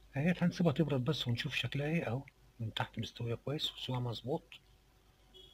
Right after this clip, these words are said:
وان شاء الله تعجبكم. اهو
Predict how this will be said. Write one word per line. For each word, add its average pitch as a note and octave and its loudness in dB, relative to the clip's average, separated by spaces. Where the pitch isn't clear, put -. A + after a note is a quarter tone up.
وان D#3+ 0
شاء C#3 0
الله B2 0
تعجبكم. A#2 0
اهو A#2+ 0